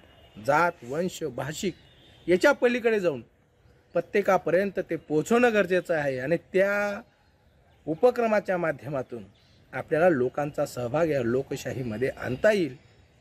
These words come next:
त्याच पद्धतीने स्थानिक राजकीय प्रतिनिधित्व हे स्थानिक प्रशासन संस्थांमध्ये पन्नास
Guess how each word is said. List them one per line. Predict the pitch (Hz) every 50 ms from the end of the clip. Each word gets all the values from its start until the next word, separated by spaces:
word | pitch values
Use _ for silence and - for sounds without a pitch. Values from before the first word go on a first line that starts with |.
| _ _ _ _ _ _ _ _ _ _ _ _ _ _ _ - _ _ _ _ _ - - _ - - - -
त्याच | 233 277 277 -
पद्धतीने | 269 233 196 226 214 233 233 233 254 247
स्थानिक | - - - - 196 190 190 220 247 240 - _ _ _ _ _ _ _ _ _ _ _ _ _ _ - -
राजकीय | 151 156 175 190 - - 302
प्रतिनिधित्व | 269 - 277 214 - 247 233 233 226 214 185 165 147 120 107 101 _ _ _ _ _ _ _ _ _ _ - 170
हे | 208
स्थानिक | 220 - - 202 190 220 247 226
प्रशासन | - 220 190 - 220 208 196 - 226 226
संस्थांमध्ये | - - 196 185 175 - 220 214 208 202 196 208 240
पन्नास | 226 - 196 196 202 214 240 262 254